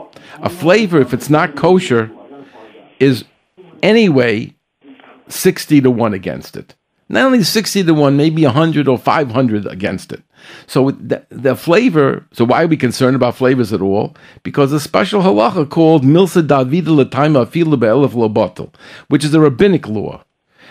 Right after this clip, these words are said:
But when we go up to the level of where you taste it, and it ha-, gives a good flavor, uh, and, and, and not flavors now, we're talking about glycerin or something like that in there, then we're talking, or even the,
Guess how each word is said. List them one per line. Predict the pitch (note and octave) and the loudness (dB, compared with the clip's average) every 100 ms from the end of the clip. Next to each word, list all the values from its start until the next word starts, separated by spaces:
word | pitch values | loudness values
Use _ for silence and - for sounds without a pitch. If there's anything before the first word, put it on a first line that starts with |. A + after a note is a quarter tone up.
| - | -4
But | C3+ | -2
when | C#3 D#3+ | 2 2
we | D#3 | 2
go | C3 E3+ A3+ | 0 2 2
up | A3+ - | 0 -2
to | F3 | -2
the | C#3+ | 0
level | C#3+ F#3 F3 E3 | 2 2 2 0
of | B2 A#2+ | 0 2
where | C#3+ C#3 | 2 4
you | C3+ | 2
taste | B2 - A3 C#4 B3 - | -2 -4 -2 -2 -4 0
it, | C3 B2+ - _ - - - | 0 0 -8 _ -20 -18 -6
and | C3 | 0
it | C#3+ | 0
ha-, | B2+ C#3+ | 0 -2
gives | A#2 F3 C#3+ | -2 -2 -2
a | |
good | B2+ F3 C3 | 0 0 0
flavor, | F3 A#3 C#4+ E3 D#3+ D#3+ - - - | -2 2 2 4 2 0 -8 -14 -6
uh, | B2 - | -6 -2
and, | C#3 D3 | 0 0
and, | - A2+ C3 | -2 -4 -4
and | - C3+ | 2 2
not | C#3+ A#3 - | 2 -2 -6
flavors | - C3+ A2 G#2+ | 0 2 2 -2
now, | A2 G#2 | -2 0
we're | G#2+ | -2
talking | G2+ C#3+ C3 | 0 -2 0
about | B2+ | -2
glycerin | G#2+ C#3+ D#3 D#3 C3+ | 2 2 2 2 2
or | A#2+ | 2
something | D#3 C#3+ C#3+ | 0 0 0
like | C3+ | 0
that | C3+ A3+ | 0 0
in | A3+ D#3 | 0 2
there, | C3 C3+ C#3 - - - | 4 2 -2 -16 -16 -2
then | C3+ D#3+ E3 G2+ C3+ | 2 2 2 0 2
we're | D#3+ | 2
talking, | D#3 E3+ E3+ C#3 | 2 2 0 0
or | G#2 D3 D#3 | 2 2 4
even | D#3+ D#3 E3 | 2 2 2
the, | D#3+ D#3 D3+ B2+ B2 A2+ F#2 | 4 2 2 0 0 -4 -8